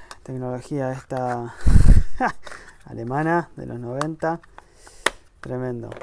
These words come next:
Pero bueno, ahí ya quedó todo. Le mostré un poquitito cómo, cómo hacer actuar el, el módulo de A B S para purgar lo que haya. Purgamos todas las líneas.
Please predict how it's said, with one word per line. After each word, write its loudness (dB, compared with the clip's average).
Pero -8
bueno, -6
ahí -16
ya -16
quedó -8
todo. -2
Le -8
mostré -12
un -10
poquitito -6
cómo, -6
cómo -10
hacer -8
actuar -6
el, -4
el -10
módulo -6
de -6
A -4
B -6
S -4
para -6
purgar -6
lo -6
que -6
haya. -2
Purgamos -10
todas -8
las -12
líneas. -6